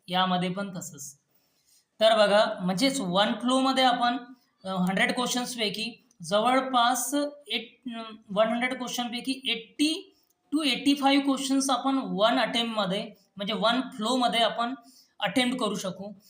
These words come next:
तर राहणारे जे फिफ्टीन क्वेश्चन्स आहे, एटी to एटी फाईव्ह क्वेश्चन्स आपण वन फ्लोमध्ये अटेम्प्ट करू शकू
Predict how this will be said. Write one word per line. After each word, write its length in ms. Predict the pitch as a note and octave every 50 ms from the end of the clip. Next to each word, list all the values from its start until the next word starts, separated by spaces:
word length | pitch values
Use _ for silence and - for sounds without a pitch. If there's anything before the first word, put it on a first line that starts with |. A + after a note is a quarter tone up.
| _ _ _ -
तर 100 | A#3+ C4 C4 - -
राहणारे 500 | F#3+ F#3+ F#3+ G3 G#3+ A#3 C4 C#4 C#4+ C#4+
जे 140 | C#4 C#4 D4
फिफ्टीन 400 | C#4+ C#4+ A3+ F3+ - B3+ B3 A#3+
क्वेश्चन्स 400 | - A#3 G#3 - A3 G#3+ - -
आहे, 300 | F3 - - - - _ _ _ _ _ _ _ _ _ _ _ _ _ _ _ _ _ _ _ _ _ _ _ _ _ _ _ _ _ _ _ _ _ _ _ _ _ _ _ _ _ _ _ _ _ _ _ _ - F#3 F3+ F3+
एटी 680 | F3+ F3+ - - - A#3+ B3 C4+ C#4+ - C4+ - - A#3+
to 160 | B3+ C4 - F#3
एटी 520 | F#3 F3+ - - - C4 C4 C4+ - C4
फाईव्ह 380 | - - G#3+ A3 A#3+ C4 B3+ B3
क्वेश्चन्स 580 | G#3+ G3+ F#3+ - - G#3 G#3 B3+ C4+ C4 -
आपण 240 | G#3 G3 - A3+ G#3
वन 460 | F#3+ F3+ F3 F3+ G3+ A3 A#3+ C4+ C4+
फ्लोमध्ये 600 | - - A#3+ A#3+ A#3+ A#3+ A#3+ A#3+ A#3+ B3 C#4 D4+
अटेम्प्ट 420 | - - F#3+ - A3 A3+ A3+ A3 A#3
करू 120 | A3+ A3
शकू 340 | - - F#3 - - G3